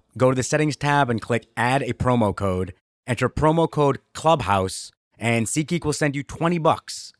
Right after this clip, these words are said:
after you've made your first purchase. This is gonna save you guys money, and it's gonna help keep this show free.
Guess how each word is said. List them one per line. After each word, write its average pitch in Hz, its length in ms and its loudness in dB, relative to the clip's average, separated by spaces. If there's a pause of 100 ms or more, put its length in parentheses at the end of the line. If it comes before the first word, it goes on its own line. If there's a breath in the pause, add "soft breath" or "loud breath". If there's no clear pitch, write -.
(140)
after 123 220 0
you've 120 120 -2
made 123 200 2
your 110 60 0
first 110 260 0
purchase. 87 480 -4 (480)
This 117 80 -6
is 110 40 -4
gonna 127 120 -2
save 160 200 2
you 170 60 0
guys 160 240 2
money, 160 320 2
and 120 100 -4
it's 117 120 -4
gonna 120 100 -4
help 127 260 2
keep - 220 -4
this 110 140 0
show 101 240 0
free. 82 460 -8